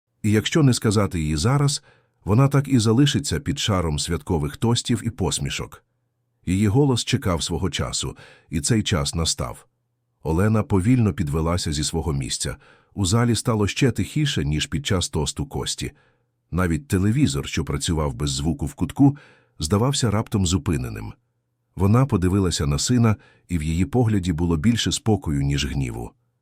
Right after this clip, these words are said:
"Ти маєш рацію, Костю", — сказала вона рівним голосом. "Я справді показала тобі, ким не варто бути".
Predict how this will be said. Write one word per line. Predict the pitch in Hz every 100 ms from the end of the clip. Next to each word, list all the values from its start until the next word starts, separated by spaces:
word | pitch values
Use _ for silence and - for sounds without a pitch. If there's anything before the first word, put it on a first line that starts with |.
| _ _ _ _ _
"Ти | - 110
маєш | 104 104 -
рацію, | 104 101 - 71 65
Костю", — | - - - 64 - _ _
сказала | - - 78 71 65
вона | 67 67
рівним | 69 65 67
голосом. | 67 60 57 65 53 _ _ _ _ _ -
"Я | 82 104
справді | - 101 92 71 71
показала | 73 82 73 76 67
тобі, | 69 78 73 71 - _ _
ким | - 90
не | 78
варто | 69 73 67 73
бути". | 64 60 64